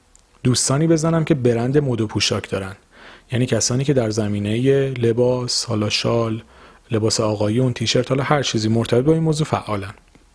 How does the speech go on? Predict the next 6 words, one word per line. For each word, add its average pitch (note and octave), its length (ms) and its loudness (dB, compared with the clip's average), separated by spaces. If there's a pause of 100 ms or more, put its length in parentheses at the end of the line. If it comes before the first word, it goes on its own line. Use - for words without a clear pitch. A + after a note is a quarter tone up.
(1400)
اولین F#3+ 580 2
کاری A3 380 2
که G#2 280 -2 (500)
صاحب D#3+ 480 2
یک G#3 280 0
برند G#2+ 440 -2